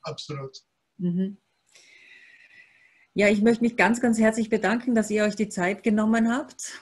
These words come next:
Speaker 2: Und es war sehr schön, äh, diese neuen Projekte auch zu sehen von euch. Die Bilder sind auch sehr schön,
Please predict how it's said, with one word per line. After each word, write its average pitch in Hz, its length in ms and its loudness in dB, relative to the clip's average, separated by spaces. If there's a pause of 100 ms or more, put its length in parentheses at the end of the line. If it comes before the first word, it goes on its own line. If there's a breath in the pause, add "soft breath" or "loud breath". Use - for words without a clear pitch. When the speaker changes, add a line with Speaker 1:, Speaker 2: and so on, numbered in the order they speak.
Speaker 2:
Und 202 160 -4
es 190 120 -4
war 202 120 0
sehr 208 240 2
schön, 233 480 4
äh, 208 260 -2 (120)
diese 208 320 0
neuen 202 720 0 (140)
Projekte 202 560 -4
auch 214 200 0
zu 226 120 -6
sehen 214 380 -2
von 220 180 -4
euch. 247 640 -10
Die 185 120 -6
Bilder 226 320 6
sind 196 180 -2
auch 175 260 -2
sehr 190 260 -4
schön, 208 500 -4